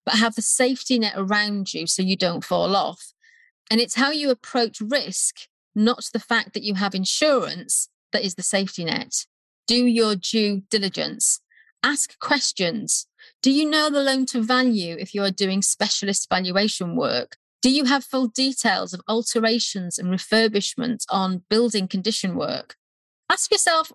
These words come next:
why are you getting this work? Is it because you are the best at it?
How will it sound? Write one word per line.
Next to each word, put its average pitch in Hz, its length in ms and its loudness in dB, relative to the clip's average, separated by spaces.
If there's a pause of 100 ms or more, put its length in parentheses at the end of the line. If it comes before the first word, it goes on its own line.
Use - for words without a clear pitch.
why 226 160 2
are - 160 -6
you 320 120 4
getting 240 320 2
this 196 240 0
work? 156 400 -2 (320)
Is 262 140 0
it 302 80 -2
because 277 320 2
you 240 80 6
are 214 80 2
the 185 160 -6 (100)
best 294 340 -2
at 285 280 2
it? 330 340 0